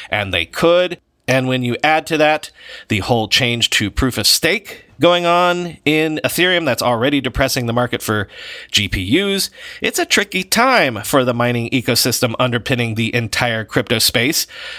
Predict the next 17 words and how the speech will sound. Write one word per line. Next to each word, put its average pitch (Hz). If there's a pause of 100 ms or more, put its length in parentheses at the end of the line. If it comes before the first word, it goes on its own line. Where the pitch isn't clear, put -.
a -
tricky -
time 107
for 104
it 98
to 101
be 104 (320)
unstable. 117 (520)
And 220
finally, 226 (140)
like 127
yesterday, 160 (360)
one 127
interesting 135
bit 139
of 135
analysis. 143